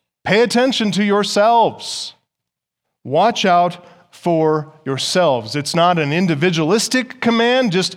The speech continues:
pay attention to yourself individually, though this has individual implications. This is a corporate command.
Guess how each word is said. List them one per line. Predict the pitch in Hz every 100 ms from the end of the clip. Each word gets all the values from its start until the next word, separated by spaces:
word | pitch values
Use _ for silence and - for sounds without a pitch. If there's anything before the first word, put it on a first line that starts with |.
| - -
pay | 185
attention | 180 202 202 208
to | 170
yourself | 185 170 208 185
individually, | 196 175 151 202 196 233 254 254 -
though | 165 170
this | 180 185
has | 185 185
individual | 202 175 190 175 185 160 - _ _
implications. | 170 170 170 208 254 - 269 269 240 - - _ _ _ _ _ _ _ _
This | 139 156
is | 160
a | 160 147
corporate | - 185 175 175 135 - -
command. | - 151 147 135 104